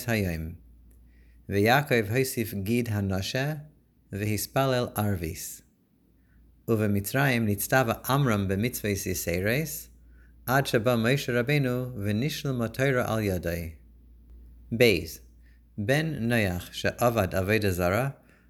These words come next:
הרי זה חייב, והוא שיעבד כדרכה. וכל עבודה זרה שבית דין של ישראל ממיסין עליה, בן נוח נהרג עליה.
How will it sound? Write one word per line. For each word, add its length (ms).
הרי 320
זה 160
חייב, 440
והוא 500
שיעבד 720
כדרכה. 600
וכל 380
עבודה 400
זרה 320
שבית 560
דין 260
של 220
ישראל 540
ממיסין 340
עליה, 500
בן 320
נוח 460
נהרג 520
עליה. 440